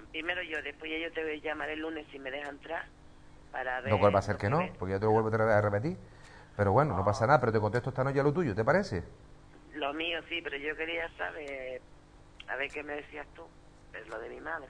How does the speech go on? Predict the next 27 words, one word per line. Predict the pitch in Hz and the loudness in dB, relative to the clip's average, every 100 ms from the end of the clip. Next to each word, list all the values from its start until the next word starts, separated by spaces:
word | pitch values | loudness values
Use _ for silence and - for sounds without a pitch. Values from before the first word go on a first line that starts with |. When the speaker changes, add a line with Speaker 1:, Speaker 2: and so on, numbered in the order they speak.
| - | -18
Speaker 1:
pero | 98 117 | -16 -14
bueno. | 139 - - - - - - - - - | -14 -14 -18 -20 -20 -20 -20 -20 -20 -14
Eh, | - 143 143 | -8 -6 -4
¿cómo | 156 170 175 | -6 -6 -4
me | 170 | -4
ves | 160 160 | -4 -6
a | 147 | -8
mí? | 135 139 | -10 -12
Porque | - - 123 | -14 -14 -14
yo | 127 135 | -10 -8
me | 143 | -8
encuentro | 139 143 139 | -10 -12 -12
últimamente | 139 135 120 123 147 143 143 | -16 -12 -8 -8 -10 -10 -12
muy | 135 135 135 135 127 | -10 -10 -10 -12 -8
cabizbaja. | 120 117 113 127 151 160 156 156 - - - | -8 -8 -6 -4 -4 -6 -6 -8 -10 -18 2
Speaker 2:
Vale, | 107 104 92 - | 6 6 4 2
¿tú | 127 135 139 139 | 4 6 10 10
estás | 135 143 147 147 147 | 8 10 12 12 10
con | - 135 | 2 2
tu | 127 | 2
tratamiento? | 131 131 151 170 101 95 - - - - | 4 4 4 2 -2 -6 -8 -18 -18 -10
Speaker 1:
Sí. | 156 156 147 - - | -8 -8 -10 -18 -4
Speaker 2:
Vale, | 85 80 67 85 | 0 0 0 -4
Speaker 1:
Y | |
ahora | 120 123 147 | -2 -2 -4
Speaker 2:
perfecto. | |
Speaker 1:
tengo, | 147 151 151 151 147 147 143 143 139 135 131 127 123 | -6 -6 -6 -4 -2 -4 -4 -6 -10 -12 -12 -14 -14